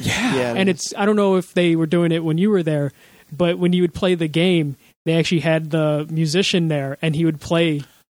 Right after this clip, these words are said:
Speaker 1: No
Speaker 3: as
Speaker 1: shit.
Speaker 3: you're playing, which is just fucking cool.
Speaker 1: No, that
Speaker 3: He was
Speaker 1: wasn't
Speaker 3: just
Speaker 1: the
Speaker 3: on a guitar, and, and it's, you know, he was like, "Look at the
Speaker 1: That's
Speaker 3: screen to
Speaker 1: awesome.
Speaker 3: see where you're at," and then he would just start playing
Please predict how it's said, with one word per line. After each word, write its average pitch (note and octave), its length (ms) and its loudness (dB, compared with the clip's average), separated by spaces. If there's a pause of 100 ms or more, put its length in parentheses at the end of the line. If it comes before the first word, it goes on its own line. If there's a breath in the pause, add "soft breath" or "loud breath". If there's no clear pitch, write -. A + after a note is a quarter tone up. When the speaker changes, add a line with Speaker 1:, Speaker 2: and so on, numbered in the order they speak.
(100)
Speaker 1:
No A3+ 140 0
Speaker 3:
as F3+ 140 2
Speaker 1:
shit. D#3 100 2
Speaker 3:
you're F3 100 2
playing, F3 380 2
which E3 160 0
is D#3 140 0
just E3 240 -2
fucking D#3+ 400 -2
cool. D3 440 -2
Speaker 1:
No, E3 240 0
that D#3 140 2
Speaker 3:
He F3+ 60 -4
was A3+ 100 2
Speaker 1:
wasn't A3 120 2
Speaker 3:
just F#3+ 120 0
Speaker 1:
the G3+ 60 2
Speaker 3:
on F#3 120 2
a F3 40 2
guitar, E3+ 480 0
and, D#3+ 240 -2
and E3+ 180 2
it's, F3 180 -2
you G3 120 0
know, F3 80 2
he F3 100 0
was F3+ 140 0
like, E3+ 160 0
"Look F#3 140 2
at F3 60 -6
the F3+ 60 2
Speaker 1:
That's G#3 120 4
Speaker 3:
screen F#3+ 220 2
to F3 40 2
Speaker 1:
awesome. - 100 2
Speaker 3:
see F#3+ 140 2
where E3+ 120 2
you're D#3 280 2
at," E3 260 0
and D#3 120 -8
then D#3 120 -6
he C#3+ 100 -6
would D#3+ 100 -4
just D#3+ 120 0
start D3 220 -4
playing D#3 520 2